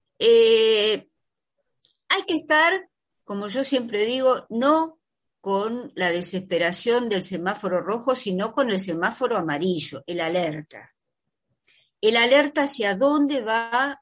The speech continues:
a dirigirse los movimientos migratorios, porque en eso también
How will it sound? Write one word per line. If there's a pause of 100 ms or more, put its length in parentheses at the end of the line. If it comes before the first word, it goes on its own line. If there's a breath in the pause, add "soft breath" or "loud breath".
(120)
a (220)
dirigirse (300 soft breath)
los
movimientos
migratorios, (400 loud breath)
porque
en
eso
también